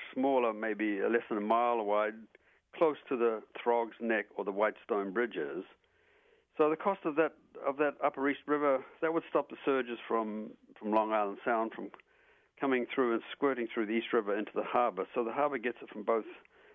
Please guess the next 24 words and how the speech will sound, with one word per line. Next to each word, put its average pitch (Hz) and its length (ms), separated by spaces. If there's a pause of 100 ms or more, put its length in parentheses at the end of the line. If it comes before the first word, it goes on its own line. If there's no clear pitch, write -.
(140)
the 123 80
ocean 151 460
under 127 200
the 113 80
Verrazano 107 840 (360)
bridge 151 300 (260)
and 113 220
from 110 520 (180)
Long 110 160
Island 98 320 (100)
Sound, 117 420 (320)
so - 80
it 113 80
gets 127 160
a 107 140
double 107 280
whammy. 120 360 (920)
So 156 340
the 156 120
Upper 185 220
East - 140
River 147 280 (260)
may 139 220
cost 120 280